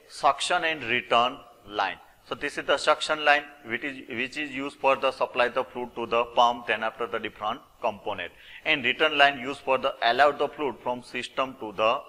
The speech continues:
reservoir, and both fluid are separated by baffle plate.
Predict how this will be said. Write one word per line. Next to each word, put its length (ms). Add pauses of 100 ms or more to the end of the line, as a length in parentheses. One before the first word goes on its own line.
(140)
reservoir, 460 (320)
and 180 (300)
both 240
fluid 240
are 240
separated 680
by 360 (240)
baffle 460 (200)
plate. 200